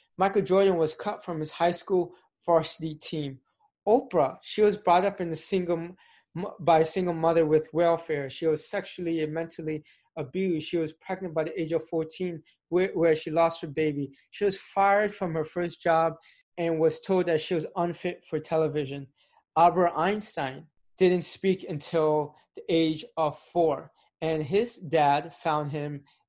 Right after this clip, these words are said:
a failure up until his death. He was also an insurance salesman, where he failed at that too. Katy Perry, one of the most famous singers of all time, failed for ten years before she got famous. Her first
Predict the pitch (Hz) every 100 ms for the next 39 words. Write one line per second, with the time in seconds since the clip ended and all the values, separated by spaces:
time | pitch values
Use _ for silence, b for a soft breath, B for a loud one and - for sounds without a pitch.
0 | - 160 156 - 190 220 170 147 127 _
1 | - 170 175 156 170 156 156 139 165 180
2 | 180 _ - 220 240 233 196 196 208 190
3 | 165 156 180 170 160 - 190 196 165 151
4 | 147 147 175 185 180 180 165 - 175 170
5 | 165 160 165 160 - 240 - _ _ _
6 | - 208 226 240 214 - - 190 190 143
7 | 151 180 165 156 156 - - 185 185 180
8 | - 165 151 139 - B B B 156 151
9 | 156 156 - 156 139 135 _ b b -
10 | 185 190 190 - 156 - - 220 247 208
11 | 170 185 214 170 143 - b b - 156
12 | 180 165 160 160 151 - 165 139 139 -
13 | b b - 175 294 294 -